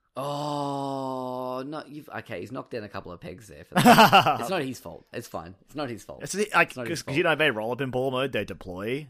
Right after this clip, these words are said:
Speaker 2: Well, that's like, they have shields as
Speaker 1: They
Speaker 2: well.
Speaker 1: do.
Speaker 2: <laughs>
Speaker 1: They have shields. Yeah, that's true. He does have, like, a normal shield he can deploy as well, which works really interestingly. Um,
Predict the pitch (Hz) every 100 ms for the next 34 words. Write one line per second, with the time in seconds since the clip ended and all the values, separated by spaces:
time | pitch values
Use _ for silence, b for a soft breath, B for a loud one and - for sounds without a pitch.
0 | 117 95 98 107 113 110 123 - 110 107
1 | 101 120 120 107 113 110 110 113 - 113
2 | - 98 117 - 104 107 104 107 101 -
3 | 98 101 101 104 101 107 - - 101 98
4 | 104 _ b b 143 143 156 156 147 139
5 | 127 123 135 127 127 123 123 127 123 -
6 | 120 120 120 117 135 131 - 123 120 123
7 | 120 104 113 - 135 135 135 139 - 107
8 | 104